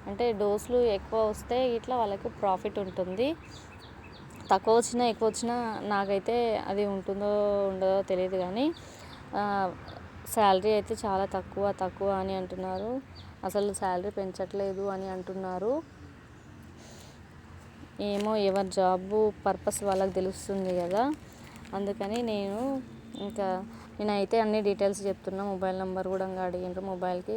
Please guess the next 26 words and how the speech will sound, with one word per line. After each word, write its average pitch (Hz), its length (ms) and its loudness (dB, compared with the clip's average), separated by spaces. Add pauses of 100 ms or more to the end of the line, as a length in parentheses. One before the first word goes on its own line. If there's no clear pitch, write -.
(120)
మెసేజ్ 185 340 -6
వస్తుందంట. 185 640 -8 (680)
ఈ 196 120 -6
మధ్యలో 190 320 -2
అన్నీ 185 340 -4
అప్‌డేట్ 180 340 -4
అయిందండి 180 460 -4
గవర్నమెంట్ 180 500 -4
అయితే. 180 280 -6 (560)
అందువలన 185 540 -2 (480)
మొబైల్ 185 360 0
నెంబర్ 185 340 0
కానీ, 185 260 -2 (100)
ఆధార్ 185 260 -4
కార్డు 185 260 -4
కానీ, 190 360 -2 (600)
ఇంకోటి 196 460 0 (300)
మనకు 196 300 -2 (1200)
బేబీ 202 240 4
పుట్టిన 202 320 -2
తర్వాత 190 420 0 (880)
మా, 196 100 0 (400)
అదే 208 160 2 (580)
మదర్ 202 280 6
కార్డు 208 180 4
ఉంటుంది 185 340 -2